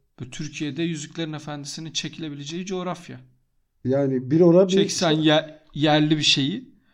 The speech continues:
Speaker 2: Bak ben
Speaker 1: yerli
Speaker 2: çok
Speaker 1: Yüzüklerin
Speaker 2: anarım.
Speaker 1: Efendisi'ni.
Speaker 2: Ben çok anarım. Mesela Bayburt da öyleymiş. Ben gitmedim ama inanılmaz
Speaker 1: Bayburt
Speaker 2: bir coğrafya
Speaker 1: benim
Speaker 2: diyorlar
Speaker 1: gitmediğim
Speaker 2: yani.
Speaker 1: Türkiye'deki dört şehirden biri.
Speaker 2: İnanılmaz bir coğrafyası var diyorlar yani.
Speaker 1: Bu sene gideyim ya. Deprem olmasaydı gidecektim zaten.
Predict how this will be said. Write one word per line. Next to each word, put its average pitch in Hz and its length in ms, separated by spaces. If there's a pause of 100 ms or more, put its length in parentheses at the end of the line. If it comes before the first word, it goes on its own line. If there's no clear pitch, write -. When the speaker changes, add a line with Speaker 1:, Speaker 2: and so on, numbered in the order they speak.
(100)
Speaker 2:
Bak 127 280
ben 160 60
Speaker 1:
yerli 160 140
Speaker 2:
çok 160 100
Speaker 1:
Yüzüklerin 185 260
Speaker 2:
anarım. 151 240
Speaker 1:
Efendisi'ni. 147 600 (600)
Speaker 2:
Ben 156 160
çok 202 260
anarım. 180 320
Mesela 190 260
Bayburt 196 340
da 175 60
öyleymiş. 123 520 (140)
Ben 165 140
gitmedim 175 340
ama 254 280 (320)
inanılmaz 220 320
Speaker 1:
Bayburt 240 160
Speaker 2:
bir 233 80
coğrafya 220 320
Speaker 1:
benim 196 140
Speaker 2:
diyorlar 165 240
Speaker 1:
gitmediğim 123 260
Speaker 2:
yani. 117 100
Speaker 1:
Türkiye'deki 220 600
dört 226 200
şehirden 190 480
biri. 147 160 (840)
Speaker 2:
İnanılmaz 277 680
bir 247 40
coğrafyası 165 640
var 135 200
diyorlar 107 300
yani. 92 280 (300)
Speaker 1:
Bu 202 140
sene 240 280
gideyim 202 400
ya. 139 180
Deprem 151 320
olmasaydı 185 560
gidecektim 151 580
zaten. 120 400